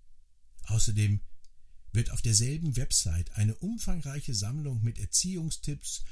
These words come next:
und Hinweise zu gesundheitsbewusster Ernährung oder zu möglichen Zuschüssen angeboten.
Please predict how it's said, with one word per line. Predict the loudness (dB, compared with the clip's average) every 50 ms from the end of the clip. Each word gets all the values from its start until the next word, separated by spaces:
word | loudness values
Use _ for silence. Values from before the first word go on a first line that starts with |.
| -4 -4 0
und | 2 4 6
Hinweise | 6 6 6 4 0 -2 -2 -2 -2 -4 -2
zu | -2 -2 -2
gesundheitsbewusster | 0 -2 -2 -2 -2 -2 -2 -2 -2 -4 -4 -4 -4 -4 -2 -2 -2 -4
Ernährung | -2 -2 -2 -2 -2 -2 -4 -6 -6 -4 -4 -6 -6
oder | -6 -8 -6 -6 -6 -2
zu | -2 -2 -2
möglichen | -2 -4 -4 -6 -6 -6 -4 -4 -2
Zuschüssen | -2 0 0 0 0 0 0 0 0 -2 -4
angeboten. | -6 -6 -6 -6 -6 -8 -8 -8 -10 -12